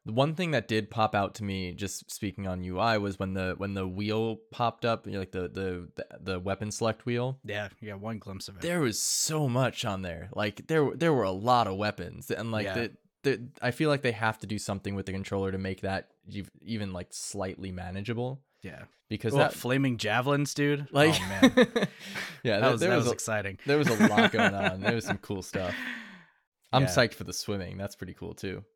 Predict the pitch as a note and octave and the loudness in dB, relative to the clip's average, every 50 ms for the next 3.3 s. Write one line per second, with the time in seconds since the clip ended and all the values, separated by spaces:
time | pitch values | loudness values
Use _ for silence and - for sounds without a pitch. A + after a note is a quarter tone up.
0 | _ _ _ _ _ - A#2 - C#3+ C#3+ D#3+ E3 F3 F3 E3 D3+ C#3 - - - | _ _ _ _ _ -6 -6 -2 0 2 4 4 4 4 2 2 0 0 -2 0
1 | C3 C3+ C3+ C3 - - C3+ B2 A#2 G#2+ G#2 B2+ C3 C#3 C3 A#2+ B2 B2 B2 A#2+ | 4 4 4 4 2 0 -2 -2 -2 -2 0 0 0 0 0 2 4 4 4 4
2 | A#2+ A#2+ B2 A2 A#2 A2+ A2+ A2 A2 G#2+ G2+ - - G#2 F#2+ - - - - - | 4 2 2 0 0 0 0 0 -2 -2 -4 -6 -8 -8 -8 -10 -16 -20 -20 -20
3 | - - - - - - | -20 -20 -20 -20 -20 -20